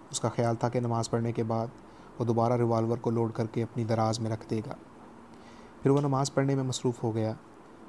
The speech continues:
نماز پڑھنے کے دوران ہی اسے احساس ہوا کہ کمرے میں کوئی داخل ہوا۔ اسے حیرت ہوئی۔ اس کا خیال تھا کہ امید اب تک سو چکی ہوگی۔ سلام پھیرنے کے بعد اس نے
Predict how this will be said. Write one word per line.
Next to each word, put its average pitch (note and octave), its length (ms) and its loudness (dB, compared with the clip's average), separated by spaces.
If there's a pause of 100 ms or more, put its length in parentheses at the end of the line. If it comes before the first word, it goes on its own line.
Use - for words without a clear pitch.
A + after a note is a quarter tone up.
(140)
نماز C3+ 220 0
پڑھنے D#3+ 220 0
کے D#3+ 100 0
دوران C#3 380 2
ہی C3+ 120 0 (360)
اسے B2+ 200 2
احساس A#2 380 2
ہوا B2 140 0
کہ B2+ 100 -2
کمرے A#2 320 -2
میں A#2 100 0
کوئی A2+ 160 -2
داخل A2+ 340 -2
ہوا۔ A2+ 220 -2 (1400)
اسے B2+ 240 0
حیرت A#2 320 2
ہوئی۔ A2+ 120 2 (200)
اس - 80 -8
کا B2 80 -4
خیال B2 300 2
تھا C#3 140 -2
کہ D3 80 -4
امید C3 260 2
اب B2+ 100 2
تک - 140 -4
سو B2+ 200 0
چکی - 280 -6
ہوگی۔ A2 280 -2 (720)
سلام A#2 260 0
پھیرنے B2 260 0
کے A#2+ 120 -2
بعد A#2 260 0
اس A#2+ 200 -6
نے B2 120 -4